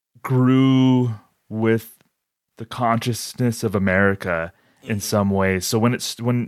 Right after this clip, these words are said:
Speaker 1: you saw Motown in, like, the late fifties, early sixties, a lot of the c-, lyrical content, a lot of how the music sounded was different than even from, like,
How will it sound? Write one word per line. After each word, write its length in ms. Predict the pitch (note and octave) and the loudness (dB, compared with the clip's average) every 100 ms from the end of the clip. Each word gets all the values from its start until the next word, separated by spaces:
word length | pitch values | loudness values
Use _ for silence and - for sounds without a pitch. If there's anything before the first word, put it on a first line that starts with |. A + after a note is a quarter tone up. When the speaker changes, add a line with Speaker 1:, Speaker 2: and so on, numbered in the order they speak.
| A#2+ | -8
Speaker 1:
you 180 | A#2 C#3 | -4 -4
saw 240 | C3 D#3 | 0 2
Motown 640 | C#3 B2+ B2 C3+ B2+ B2 A#2+ | 4 4 2 0 2 4 4
in, 80 | G#2+ | 2
like, 260 | G#2 G2+ | 2 0
the 100 | G2 | 0
late 220 | G2 G#2+ G#2 | 0 0 -2
fifties, 420 | A2+ G#2 G#2 G2+ | -6 -6 -4 0
early 260 | G#2 G2+ | 2 0
sixties, 800 | G2+ - D3+ C#3+ A#2 A2 G#2+ G#2 - _ _ _ _ | -2 -2 -2 -2 -2 0 0 -4 -8 _ _ _ _
a 80 | A2 | 2
lot 240 | A#2 B2 | 4 4
of 80 | A#2+ | 2
the 80 | A2 | -2
c-, 160 | - - | -8 -2
lyrical 400 | C3 D3+ C#3+ D3+ | 4 4 4 0
content, 600 | - D3 C#3+ C3+ C#3+ C#3 | 0 2 2 2 0 0
a 60 | A#2 | 2
lot 180 | A2+ | 4
of 60 | A2+ | 2
how 140 | A2+ | -2
the 100 | A2 | -2
music 400 | G2+ G#2 A#2 B2 | 0 2 2 0
sounded 320 | - C3 B2+ A#2+ | -2 0 2 2
was 160 | A2+ | -2
different 480 | A2 F3 A3 D#3 A2+ | 2 2 2 0 2
than 120 | A#2 | 2
even 280 | A#2+ A#2 A2+ | 2 4 2
from, 200 | - A2 | 2 2
like, 300 | G#2+ G2+ - | 2 2 -2